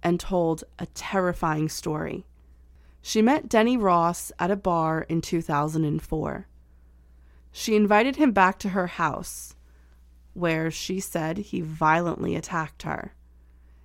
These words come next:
He choked her from behind and was squeezing down on her neck as hard as he could, as he was raping her.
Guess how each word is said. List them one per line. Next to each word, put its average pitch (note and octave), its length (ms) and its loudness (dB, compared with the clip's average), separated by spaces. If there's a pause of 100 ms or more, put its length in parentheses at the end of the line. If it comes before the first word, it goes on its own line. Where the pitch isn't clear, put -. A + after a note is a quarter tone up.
(100)
He - 160 -8
choked - 500 0
her B3 180 0
from F#3+ 240 0
behind F3 680 0 (420)
and F#3 160 2
was F3+ 120 -2
squeezing G#3 500 0
down F#3+ 220 2
on F#3+ 120 2
her G#3+ 140 -2
neck E3 400 -2 (240)
as - 140 -8
hard E3+ 280 -2
as D#3+ 160 -6
he E3 100 -8
could, - 400 -8 (960)
as D#3 260 -6
he E3+ 100 -4
was E3+ 220 -6
raping D#3+ 440 -6
her. E3+ 300 -10